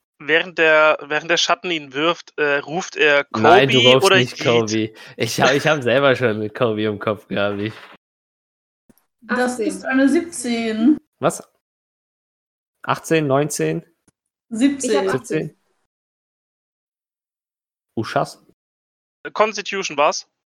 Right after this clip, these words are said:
Speaker 2: Ja.
Speaker 1: Ähm,
Speaker 2: Constitution kannst du.
Speaker 1: Ja, ja, Con-, Saving Throw, deswegen, ne?
Speaker 2: Ja.
Speaker 1: Dann sind's siebzehn.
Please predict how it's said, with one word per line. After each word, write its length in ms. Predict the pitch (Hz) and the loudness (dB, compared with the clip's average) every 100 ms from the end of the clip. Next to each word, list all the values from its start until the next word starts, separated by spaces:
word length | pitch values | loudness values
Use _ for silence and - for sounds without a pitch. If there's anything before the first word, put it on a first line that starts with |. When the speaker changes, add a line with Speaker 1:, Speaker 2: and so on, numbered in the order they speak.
| _ _ _ 98 | _ _ _ -6
Speaker 2:
Ja. 300 | 95 113 - _ _ _ _ _ _ _ _ _ _ | -2 0 -2 _ _ _ _ _ _ _ _ _ _
Speaker 1:
Ähm, 720 | 151 143 143 143 139 139 139 139 | -4 -2 0 0 -2 -6 -10 -4
Speaker 2:
Constitution 500 | 101 - 110 127 107 | -4 -2 -2 -2 2
kannst 300 | 101 101 - | 0 0 -2
du. 220 | 90 - _ _ _ _ _ 196 | -4 -6 _ _ _ _ _ 2
Speaker 1:
Ja, 60 | |
ja, 100 | 190 | 4
Con-, 160 | 180 196 - | 4 0 0
Saving 400 | 226 214 165 - | 0 2 0 -2
Throw, 320 | 156 135 123 | 0 0 -4
deswegen, 400 | 151 - 135 131 - | -10 -6 -6 -8 -10
ne? 220 | 170 240 | -8 -6
Speaker 2:
Ja. 260 | - 101 - _ _ - | -4 -4 -4 _ _ -14
Speaker 1:
Dann 140 | 151 | -12
sind's 160 | 156 143 | -10 -10
siebzehn. 440 | 147 - 139 127 | -10 -10 -12 -12